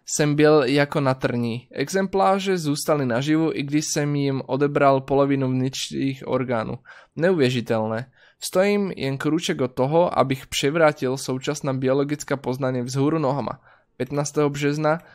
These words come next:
Přišel jsem na způsob, jak rozpohybovat tkán stvůry, která je již několik týdnů po smrti.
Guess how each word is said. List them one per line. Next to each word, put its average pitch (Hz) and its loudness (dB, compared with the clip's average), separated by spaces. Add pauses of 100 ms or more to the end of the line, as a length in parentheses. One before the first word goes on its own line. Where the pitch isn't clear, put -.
(540)
Přišel 190 2
jsem 180 -2
na 131 2
způsob, 160 -2
jak 127 0
rozpohybovat 139 0
tkán 127 0
stvůry, 120 -2
která 131 2
je 127 2
již 123 -2
několik 127 -4
týdnů 123 -4
po 120 -2
smrti. 123 -8